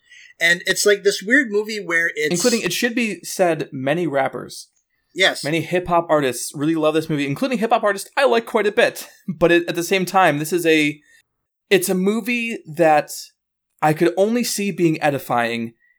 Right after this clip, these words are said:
Speaker 2: if you viewed Tony Montana as a hero, but I can't see you watching this movie and viewing Tony Montana as a hero.
Speaker 1: Yeah, Tony Montana is, if anything, a tragic figure.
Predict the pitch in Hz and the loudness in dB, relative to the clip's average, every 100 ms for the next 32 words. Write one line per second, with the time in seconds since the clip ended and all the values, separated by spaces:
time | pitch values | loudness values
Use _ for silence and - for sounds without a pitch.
0 | _ 139 131 131 131 135 135 131 127 120 | _ -4 -4 -8 -8 -4 -4 -4 -10 -12
1 | - 123 123 127 123 139 127 123 120 131 | -14 -10 -8 -6 -8 -6 -6 -4 -4 -6
2 | 120 117 120 120 143 151 180 240 _ _ | -4 -6 -8 -10 -6 -2 -2 -4 _ _
3 | _ _ - 143 143 - 196 196 - 180 | _ _ 0 2 2 0 -2 -2 -6 -2
4 | 165 147 151 160 143 139 139 127 123 120 | 0 2 2 -2 -6 -4 -4 -4 -4 -4
5 | 127 131 120 - 135 127 123 120 120 131 | -4 -4 -6 -6 -8 -6 -4 -6 -6 -6
6 | 120 117 117 120 117 120 104 - - _ | -6 -6 -8 -10 -10 -10 -8 -12 -14 _
7 | 202 175 - 262 330 262 180 196 196 175 | 0 0 2 4 4 2 2 0 4 4
8 | 151 151 160 160 160 160 156 131 - 147 | 4 2 2 0 2 -2 -2 -4 2 2
9 | 143 135 - 120 | 2 -2 -4 -8